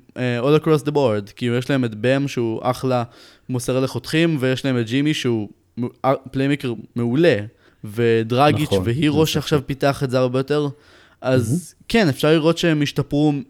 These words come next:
Speaker 1: שיש להם הרבה שחקנים שיכולים לעשות את זה, וספולסטרה, לדעתי,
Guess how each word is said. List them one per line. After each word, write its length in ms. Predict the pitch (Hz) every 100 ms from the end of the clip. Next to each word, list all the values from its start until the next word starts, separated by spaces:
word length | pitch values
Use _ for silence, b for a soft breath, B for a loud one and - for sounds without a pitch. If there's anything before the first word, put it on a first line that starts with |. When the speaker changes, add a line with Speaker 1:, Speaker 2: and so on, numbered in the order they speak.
| -
Speaker 1:
שיש 200 | 139 135
להם 100 | 151
הרבה 200 | 135 143
שחקנים 260 | 139 151
שיכולים 320 | 131 147 147 139
לעשות 160 | 131
את 60 | 113
זה, 140 | 117 107 113 - b b b
וספולסטרה, 800 | - - 175 175 - 131 123 113 -
לדעתי, 420 | 113 117 123 110